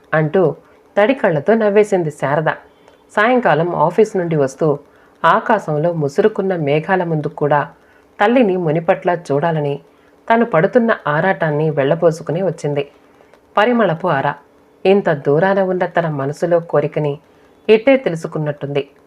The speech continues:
చల్లని గాలులు పలకరించి, పలకరి-, చల్లని గాలులు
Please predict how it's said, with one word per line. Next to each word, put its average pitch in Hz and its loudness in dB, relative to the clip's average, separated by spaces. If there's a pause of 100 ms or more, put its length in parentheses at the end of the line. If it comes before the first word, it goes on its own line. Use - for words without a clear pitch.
(260)
చల్లని 170 -2
గాలులు 156 2
పలకరించి, 156 -2 (500)
పలకరి-, 208 0 (560)
చల్లని 214 2
గాలులు 151 2